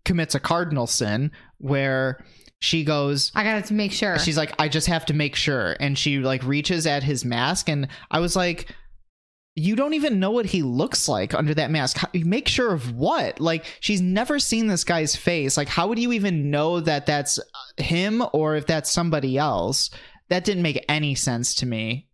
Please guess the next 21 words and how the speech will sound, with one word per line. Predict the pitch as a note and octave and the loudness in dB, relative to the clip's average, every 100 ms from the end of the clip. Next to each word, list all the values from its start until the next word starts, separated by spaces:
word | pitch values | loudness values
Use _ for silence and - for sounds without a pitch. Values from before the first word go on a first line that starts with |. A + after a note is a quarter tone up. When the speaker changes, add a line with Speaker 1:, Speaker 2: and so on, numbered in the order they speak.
| - | -2
Speaker 1:
And | D#3+ | 0
that's | E3+ F3 | 0 0
where | G3+ | 0
I | F3+ | 2
get | F3+ F#3 | 0 0
a | |
little | F#3 F#3+ | 0 0
critical, | F#3+ A3+ G3 C#3+ A#2 | 0 0 0 0 -2
'cause | - D3+ | 0 -2
I'm | D#3+ | 0
like, | D#3 D3+ - - - | 0 -2 -6 -20 -8
"N-, | B2 C3+ D#3 - | -2 0 0 -2
Laurie | C#3+ C#3 F3+ G3+ | 0 2 2 0
has | B2+ A#2+ | 0 -2
never | A#2 A#2 C3+ D3+ C3 F#2+ B2+ - | -2 0 0 0 0 -2 -4 -6
seen | - - D#3 C#3+ | -4 -2 0 0
Michael | C3 C3 | 0 0
Myers | B2+ A2+ G#2+ G2+ | 0 0 -2 -2
without | C3 B2 A2 | -2 -2 -2
the | A#2 | -2
mask." | A2 E2+ - - | -4 -4 -4 -6